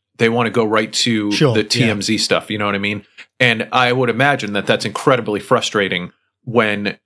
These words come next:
Speaker 1: you are pouring your heart and soul into the music that you create and people wanna talk about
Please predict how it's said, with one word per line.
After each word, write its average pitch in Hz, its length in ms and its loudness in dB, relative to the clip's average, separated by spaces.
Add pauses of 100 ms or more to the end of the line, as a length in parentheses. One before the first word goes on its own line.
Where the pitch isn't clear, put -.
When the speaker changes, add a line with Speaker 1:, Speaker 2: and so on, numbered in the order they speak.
Speaker 1:
you 113 580 0
are 104 360 2
pouring 117 360 0
your 104 120 -2
heart 113 180 2
and 90 80 -8
soul 113 340 2
into 110 320 -4
the 101 100 -2
music 117 360 0
that - 160 0
you 98 100 -4
create 98 400 -2
and 101 160 -6
people 107 400 -2
wanna 98 220 0
talk - 340 0
about 98 480 0